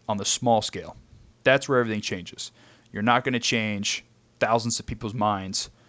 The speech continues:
on Facebook going on some wild rants. However, you could probably change a couple dozen minds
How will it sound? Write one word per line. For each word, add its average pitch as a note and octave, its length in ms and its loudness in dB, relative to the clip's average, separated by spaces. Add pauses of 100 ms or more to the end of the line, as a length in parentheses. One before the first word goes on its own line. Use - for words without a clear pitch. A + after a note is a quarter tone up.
(320)
on G2+ 480 0
Facebook - 540 -2
going G#2 200 -2
on G2 80 -6
some G2 220 -6
wild G2 320 -2
rants. F#2+ 500 -8 (840)
However, G#2 480 2 (800)
you A2 80 -12
could - 180 -12
probably G2+ 280 2
change G2 360 -8
a - 60 -14
couple F#2 240 -4
dozen G#2 360 -2
minds E2 540 -12